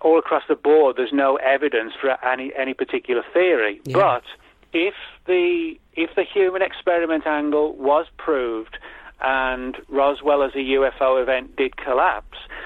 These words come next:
Speaker 1: I think it would have a major effect on ufology.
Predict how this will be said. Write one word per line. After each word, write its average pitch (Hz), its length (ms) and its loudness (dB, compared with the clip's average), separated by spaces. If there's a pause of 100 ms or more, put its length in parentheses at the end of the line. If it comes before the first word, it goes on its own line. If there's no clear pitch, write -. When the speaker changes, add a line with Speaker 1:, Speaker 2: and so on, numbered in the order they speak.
(140)
Speaker 1:
I 151 100 0
think 196 220 -2
it 175 60 -4
would 156 100 0
have 147 100 0
a 151 60 0
major 147 720 0
effect - 500 -4
on 139 120 -2
ufology. 135 800 0